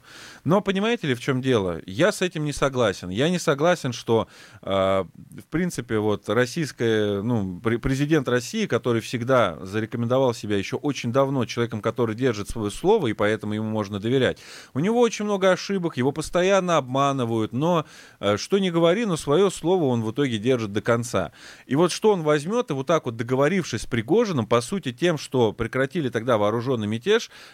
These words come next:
ему дали гарантии безопасности. И Лукашенко дал гарантии безопасности. И поверьте, а, всякие службы разведки, они работают таким образом, что если бы,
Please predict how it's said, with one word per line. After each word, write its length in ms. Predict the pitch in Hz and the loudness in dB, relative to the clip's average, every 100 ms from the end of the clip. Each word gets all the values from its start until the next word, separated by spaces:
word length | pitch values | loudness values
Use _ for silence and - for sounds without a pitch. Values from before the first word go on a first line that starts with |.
| - | -10
ему 280 | 113 185 214 | -2 0 2
дали 380 | 165 185 170 | 2 2 0
гарантии 460 | 113 117 135 160 143 | 0 0 0 -2 -4
безопасности. 840 | 127 123 143 180 127 - 90 - - | -2 0 2 2 0 -2 -14 -12 -6
И 100 | 151 | -4
Лукашенко 720 | 180 190 190 - 202 160 120 | -2 0 0 2 0 0 0
дал 180 | 131 | 2
гарантии 360 | 110 113 113 104 | 4 2 0 -4
безопасности. 760 | 98 104 120 139 104 101 92 110 | -6 -4 -2 0 -2 -4 -12 -8
И 120 | 123 | -2
поверьте, 580 | 151 196 180 117 76 - - - - | 0 2 0 -2 -10 -12 -16 -16 -2
а, 220 | 98 98 | 2 2
всякие 380 | - 180 175 143 | 0 -2 -2 -4
службы 340 | 208 190 131 | -4 -2 2
разведки, 480 | 120 123 185 226 117 | 2 2 0 -2 -2
они 140 | 113 | -2
работают 360 | 131 143 135 120 | 0 0 -2 -2
таким 280 | 123 131 151 | -2 0 0
образом, 380 | 226 170 123 113 | 2 0 0 -2
что 120 | 117 | 0
если 320 | 120 139 127 | 0 0 -2
бы, 320 | 120 123 110 | 2 4 2